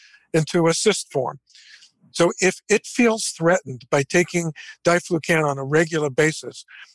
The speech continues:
after several days, and that varies from one person to another,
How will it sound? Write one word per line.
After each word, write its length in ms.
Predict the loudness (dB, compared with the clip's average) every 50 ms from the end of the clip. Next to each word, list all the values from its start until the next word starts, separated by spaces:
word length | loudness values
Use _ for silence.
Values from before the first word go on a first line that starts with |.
| _ _ 0
after 360 | 2 2 2 2 0 -2 -2
several 440 | 0 0 2 0 2 2 0 0 2
days, 380 | 2 2 2 2 0 -2 -6 -4
and 80 | 0 0
that 180 | 0 0 2
varies 380 | 2 2 2 2 0 -2 -6 -8
from 200 | -8 -8 -6 -6
one 160 | -6 -6 -4
person 380 | -2 -2 -2 -2 -2 -6 -10 -8
to 140 | -4 -2
another, 400 | 0 2 4 4 4 2 0 -2